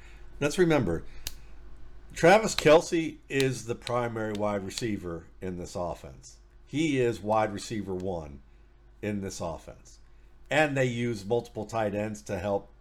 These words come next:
offset that a lot of times in the game where they're split outside as well to help with Kelce. So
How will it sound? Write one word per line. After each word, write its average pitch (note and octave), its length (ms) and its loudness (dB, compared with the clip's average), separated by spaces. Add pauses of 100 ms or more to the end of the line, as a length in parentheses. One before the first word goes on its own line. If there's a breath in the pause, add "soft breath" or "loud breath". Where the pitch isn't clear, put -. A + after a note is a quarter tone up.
(440)
offset G#2+ 600 0
that C#3+ 360 0 (300)
a G#2+ 80 0
lot A2 220 2
of G2+ 80 -8
times G#2 320 -6
in G#2 100 -6
the G2+ 80 -6
game G2+ 240 -4
where G2 120 -4
they're F#2+ 220 -4
split A#2 560 -6
outside G2 640 -4
as E2+ 120 -12
well G2+ 440 0 (380 soft breath)
to G2+ 80 -6
help G#2 200 0
with F#2+ 140 -10
Kelce. G2+ 420 -2 (380 soft breath)
So C#3+ 320 2